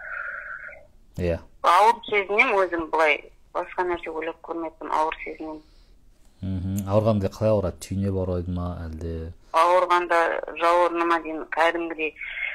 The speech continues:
Speaker 2: бұрап ауырады. Сосын төбеме дейін ауырып, төбем, мына басымның төбеме дейін ауырады.
Speaker 1: М, жақсы,
Speaker 2: Мен
Speaker 1: окей.
Speaker 2: сразу білем, а, асқазаным ауырып жатыр деп, уже жауырынымды тартып, жасында да дем ала алмай қалдым,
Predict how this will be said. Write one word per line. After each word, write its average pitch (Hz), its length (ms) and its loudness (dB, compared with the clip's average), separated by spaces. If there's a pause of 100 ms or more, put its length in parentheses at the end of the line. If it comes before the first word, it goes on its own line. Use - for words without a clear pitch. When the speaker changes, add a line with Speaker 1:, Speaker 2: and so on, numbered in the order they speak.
(220)
Speaker 2:
бұрап 180 360 0
ауырады. 160 540 0
Сосын 175 480 -4 (600)
төбеме 208 520 2
дейін 165 180 -2
ауырып, 165 360 2 (340)
төбем, 175 340 -4
мына 160 220 0
басымның 160 480 0
төбеме 175 480 -4
дейін 156 160 -6
ауырады. 143 320 -6 (420)
Speaker 1:
М, 87 800 -4 (380)
жақсы, - 400 -12
Speaker 2:
Мен 185 140 -2
Speaker 1:
окей. - 120 -8
Speaker 2:
сразу 190 320 4
білем, 175 380 -2
а, 170 400 2
асқазаным 165 460 -6
ауырып 156 280 -2
жатыр 156 280 -6
деп, 151 140 -6
уже 156 220 -6
жауырынымды 160 580 2
тартып, - 380 -4
жасында 156 460 -8
да 147 100 -8
дем 165 300 -4
ала 165 140 4
алмай 165 240 -2
қалдым, 156 360 -4